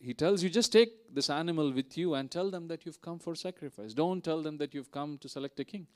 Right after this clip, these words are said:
Because Samuel is afraid if Saul comes to know, because if Samuel goes anywhere, it's a news. Everybody will know that Samuel is here, Samuel is here. So if he's there for a reason, God has sent him, and he,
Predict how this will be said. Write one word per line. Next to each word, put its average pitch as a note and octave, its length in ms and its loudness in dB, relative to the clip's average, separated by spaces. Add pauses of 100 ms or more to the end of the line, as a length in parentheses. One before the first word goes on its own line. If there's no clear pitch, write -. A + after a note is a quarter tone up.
(240)
Because C3 200 4
Samuel D#3+ 340 6
is B2 120 6
afraid B2+ 380 4
if A2 120 2
Saul E3+ 340 4
comes C#3+ 300 -2
to B2 80 -8
know, B2 320 -2 (360)
because F3+ 280 8
if F#3 120 4
Samuel G3 500 6
goes D3 280 2
anywhere, C#3+ 340 2
it's B2+ 200 4
a A#2+ 40 0
news. A#2 480 0 (560)
Everybody C3 540 4
will A2+ 160 0
know A#2 160 0
that G2 180 -6
Samuel C#3+ 460 2
is F#2+ 160 -2
here, G#2 240 -2
Samuel A2+ 460 -6
is F#2+ 160 -8
here. G2+ 200 -12 (240)
So - 140 2
if C#3 100 2
he's F3 260 0
there E3 220 6
for E3 240 4
a C#3 40 6
reason, E3 440 2 (560)
God C#3 300 8
has D#3 140 6
sent D#3+ 320 0
him, G3 260 0 (220)
and B2+ 180 -2
he, B2+ 220 2